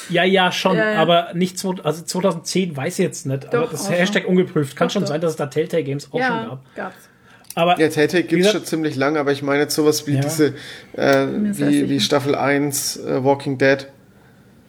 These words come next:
Speaker 2: Hm.
Speaker 1: Ja, aber das Ding ist halt, weißt du, bei Heavy Rain habe ich halt echt das Problem, dass ich nicht das Gefühl habe, als würd's mich fordern, weißt du?
Speaker 3: Hm.
Speaker 2: Hm.
Speaker 1: Ich hab so mittendrin auf einmal das Gefühl gehabt, es ist scheißegal, ob ich da jetzt klicke oder nicht, weil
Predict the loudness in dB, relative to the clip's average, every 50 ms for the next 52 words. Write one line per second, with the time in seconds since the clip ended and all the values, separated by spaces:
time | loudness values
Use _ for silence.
0 | _ _ _ -6 -4 -2 0 0 0 -2 -4 -4 0 0 2 2 2 2 2 0
1 | 0 0 0 0 2 2 0 0 0 -4 -18 -20 -20 -12 -4 -2 -2 0 2 0
2 | 0 0 -2 -12 _ _ _ _ _ _ _ _ _ _ _ _ _ _ _ _
3 | -2 0 2 2 2 2 2 2 2 2 2 2 2 2 0 0 -2 -2 -6 -8
4 | -14 -12 -4 -4 -4 -2 0 0 2 2 2 0 -2 0 -4 -4 -6 -6 -8 -8
5 | -8 -6 -6 -8 -8 -8 -8 -6 -4 -2 0 2 2 4 4 2 0 0 -2 -4
6 | -6 -2 -2 -4 -4 -2 0 2 2 2 2 2 0 -2 -4 -6 -8 -8 -8 -10
7 | -10 -8 -6 -4 -4 -4 -4 -6 -8 -8 -6 -6 -4 -4 -6 -6 -10 -14 -18 -20
8 | -20 -20 -20 _ _ _ _ _ _ _ -8 -2 -2 -2 0 2 2 2 2 2
9 | 2 2 2 4 4 2 2 2 0 2 4 4 2 2 0 -2 0 2 2 4
10 | 2 2 2 -4 -6 -4 -4 0 0 0 0 2 0 0 2 2 2 4 2 0
11 | 0 0 0 0 -2 -6 -12 -6 -4 -4 0 2 4 4 4 4 2 0 -2 -4
12 | -6 -4 -4 -2 2 2 0 0 -2